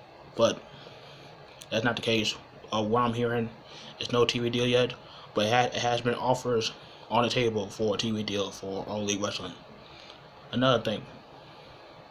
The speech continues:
Chris Jericho rumor, is rumored to be signed with All Elite Wrestling, but that's not, that's not true. It's been confirmed that he's not signed with, with All Elite Wrestling. He's not signed with anyone. He's still a free agent.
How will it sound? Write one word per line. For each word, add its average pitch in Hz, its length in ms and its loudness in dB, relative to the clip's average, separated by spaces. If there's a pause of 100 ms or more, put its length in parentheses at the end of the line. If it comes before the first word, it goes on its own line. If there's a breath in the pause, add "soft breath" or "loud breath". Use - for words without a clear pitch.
(640)
Chris 143 180 6
Jericho 127 560 6 (180)
rumor, 120 400 4 (280)
is 113 120 2
rumored 120 260 4
to 113 60 0
be 113 80 0
signed 113 400 0
with - 180 -2
All 113 260 4
Elite 113 160 2
Wrestling, 120 400 0 (340)
but - 140 2
that's - 140 -2
not, 113 340 -4
that's - 160 -6
not 113 160 -2
true. 123 300 0 (640 loud breath)
It's 110 120 -4
been 117 120 4
confirmed 123 400 2
that 113 160 2
he's 113 180 -2
not 123 300 0
signed 123 340 2
with, 110 120 -2 (120)
with 117 200 2
All 113 180 4
Elite 110 200 0
Wrestling. 104 340 -4 (580)
He's 113 120 -4
not 120 160 4
signed 120 180 2
with 104 100 0
anyone. 101 340 0
He's - 160 -6
still 135 180 4
a 120 40 8
free 120 220 -2
agent. 117 300 2